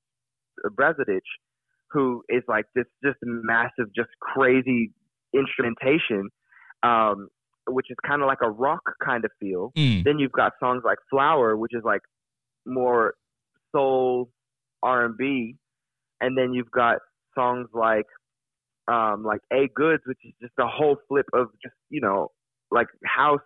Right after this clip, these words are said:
Speaker 1: slash, um, a house slash lo-fi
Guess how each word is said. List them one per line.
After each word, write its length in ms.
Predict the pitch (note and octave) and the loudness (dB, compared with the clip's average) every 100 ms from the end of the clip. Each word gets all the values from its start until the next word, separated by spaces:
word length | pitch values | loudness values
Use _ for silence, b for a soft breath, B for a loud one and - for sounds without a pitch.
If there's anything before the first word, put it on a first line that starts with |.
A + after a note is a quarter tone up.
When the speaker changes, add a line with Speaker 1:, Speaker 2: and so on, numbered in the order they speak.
| - | -8
Speaker 1:
slash, 320 | C3+ C3+ C3 - - _ _ _ _ - | -2 0 0 -4 -14 _ _ _ _ -4
um, 520 | A#2+ A2+ G#2+ G#2 G2 _ _ _ _ _ - | 0 0 -2 -6 -16 _ _ _ _ _ -8
a 60 | B2+ | -6
house 260 | B2 C#3+ D3 | -2 -2 -2
slash 200 | C#3 C3 C3 | -2 -2 -2
lo-fi 580 | A#2 C#3 F3+ C3+ G#2+ | -2 -2 0 0 2